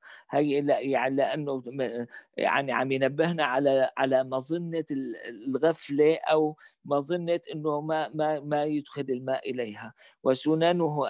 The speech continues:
أن يغسل يديه وفرجه ونجاسة لو كانت على بدنه، ثم يتوضأ،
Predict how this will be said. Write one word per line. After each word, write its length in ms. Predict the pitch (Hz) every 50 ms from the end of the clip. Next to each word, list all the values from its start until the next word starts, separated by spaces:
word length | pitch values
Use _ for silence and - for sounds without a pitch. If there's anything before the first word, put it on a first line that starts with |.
| -
أن 100 | 147 147
يغسل 440 | 147 156 165 156 143 - - 143 147
يديه 600 | 147 143 139 139 156 156 156 156 147 147 147 139
وفرجه 1000 | 139 135 123 - - 143 151 151 147 143 147 143 139 139 143 151 151 165 180 190 _ _ - - _ _ _ _ _ _ _ _ _ _ _ -
ونجاسة 760 | - 131 139 135 135 131 139 160 156 151 151 135 - 139 135 - - 135 135 135 131
لو 200 | 127 135 135 127
كانت 420 | - - 143 147 147 143 127 - 120
على 240 | 123 135 139 127
بدنه، 480 | 131 147 143 139 147 147 143 151 156 151
ثم 220 | 143 - 143 147
يتوضأ، 760 | 139 135 127 - 139 143 151 170 170 160 147 107 127 143 135